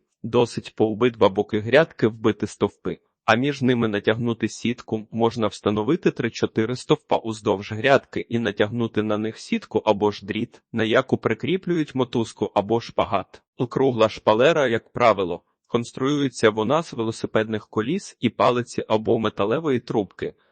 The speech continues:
На неї з різних сторін через маточину нанизуються колеса і закріплюються закрученими в торець полки шурупами і шайбами, мотузки прив'язуються до спиць коліс або до обода колеса,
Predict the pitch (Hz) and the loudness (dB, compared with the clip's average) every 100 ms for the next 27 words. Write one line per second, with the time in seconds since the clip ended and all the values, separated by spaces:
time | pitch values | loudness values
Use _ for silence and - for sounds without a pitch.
0 | _ 120 151 185 202 165 120 110 117 117 | _ 0 2 2 -2 -2 -2 -2 -2 -2
1 | 117 - - 151 175 - 123 113 110 107 | -6 0 0 2 -2 -2 0 0 2 2
2 | - 107 - 110 110 113 117 107 104 101 | 2 -4 -6 -6 -2 -2 -2 -2 -4 -2
3 | - - 107 131 165 170 - 123 113 - | -4 -2 2 2 0 -4 -4 -2 -2 0
4 | 135 170 170 151 - 120 110 - 117 113 | -2 -2 -2 -4 -2 -2 -2 -2 -6 -4
5 | 110 107 95 - - 95 123 - - 123 | -4 -4 -6 -8 -4 -2 -4 -4 -4 -2
6 | - 123 135 135 127 113 120 - - - | -4 -2 0 0 2 2 2 -4 -6 0
7 | 160 170 120 110 98 _ 113 110 - 104 | 0 4 2 2 -6 _ -4 -2 -2 -4
8 | - 175 120 110 123 123 110 101 - 101 | 0 0 0 0 0 0 -4 -2 -4 -2
9 | 107 - 107 110 - 110 107 - - 95 | -4 -4 -6 -6 -2 -2 -2 -6 -10 -2
10 | 113 101 95 110 110 107 104 - 185 165 | 0 0 -2 -2 0 0 0 0 0 0
11 | - 107 | -6 -10